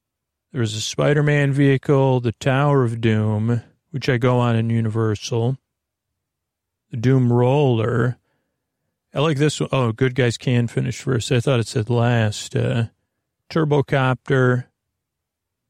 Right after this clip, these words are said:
uh, Doom Chopper, Freedom Fighter. Comes with a manufacturer's rebate of a dollar fifty.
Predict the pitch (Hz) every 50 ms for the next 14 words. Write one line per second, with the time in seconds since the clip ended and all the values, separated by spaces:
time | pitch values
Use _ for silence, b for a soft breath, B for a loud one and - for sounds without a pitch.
0 | _ _ _ _ _ - 131 113 110 113 120 127 143 151 147 143 139 135 - -
1 | 139 127 127 127 123 - _ 135 131 123 123 123 123 120 120 117 - - _ _
2 | _ _ _ _ _ _ - - 170 160 175 175 147 123 113 - 139 123 117 117
3 | 113 113 117 110 110 120 123 113 - _ _ _ _ _ _ _ _ _ _ _
4 | _ _ _ - 160 139 131 156 135 123 120 131 131 135 139 139 123 - 143 131
5 | 131 127 - 143 120 107 123 123 131 147 165 147 151 127 117 117 117 110 113 117
6 | 120 120 120 123 123 117 110 - - 143 135 139 156 - - - 123 117 - -
7 | 120 113